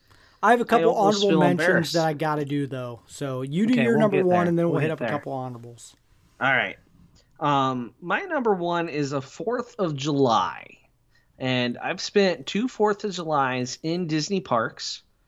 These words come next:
Speaker 2: Um, one at Walt Disney World, where honorable mention, I'll just tell you that, it's, we did all four parks that day. And that was all four parks on fourth of July. But that's not my, my number one.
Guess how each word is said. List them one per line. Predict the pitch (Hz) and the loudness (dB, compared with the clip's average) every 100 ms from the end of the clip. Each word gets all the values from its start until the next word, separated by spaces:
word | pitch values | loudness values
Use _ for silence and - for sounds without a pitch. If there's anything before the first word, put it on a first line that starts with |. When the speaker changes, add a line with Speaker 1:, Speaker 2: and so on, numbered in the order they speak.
| _ _ - | _ _ -8
Speaker 2:
Um, | 139 127 120 127 | -2 0 0 0
one | 139 151 160 | 2 4 2
at | 123 131 | 0 0
Walt | 131 139 | 2 2
Disney | 147 170 220 | 0 -2 -2
World, | 147 139 135 123 | 0 0 0 -2
where | 131 123 - | -2 -2 -4
honorable | 127 139 156 151 | -4 -2 -2 0
mention, | 151 156 - 165 | 0 -2 -2 -4
I'll | 156 | -4
just | 139 143 - | -4 -4 -2
tell | 170 | 2
you | 139 | 2
that, | 151 147 120 | 2 2 -2
it's, | 131 131 - - | -6 -8 -10 -10
we | 135 160 | -6 -2
did | 226 143 | -2 -2
all | 120 127 | 0 -2
four | 135 139 | -2 -6
parks | - 180 - - | -4 -8 -8 -10
that | - | -10
day. | - 76 - _ _ _ _ _ _ - - | -10 -14 -16 _ _ _ _ _ _ -18 -14
And | 117 110 101 92 90 107 | -8 -6 -6 -6 -6 0
that | 117 185 | 0 2
was | 214 120 - | 0 0 -4
all | - 113 151 | -6 -4 -4
four | - 202 | -4 -4
parks | 202 214 - | -2 -2 -4
on | 190 | -6
fourth | - 202 | -6 -8
of | 196 | -8
July. | 175 214 - 135 - - _ | -6 -4 -4 -6 -12 -20 _
But | 151 | -2
that's | 156 175 - | 0 0 -2
not | 185 185 156 | -2 0 0
my, | 147 135 123 127 | -2 -2 -4 -8
my | 135 131 | -6 -4
number | 131 127 | -2 -2
one. | 123 131 131 113 110 | -4 -2 -2 -2 -6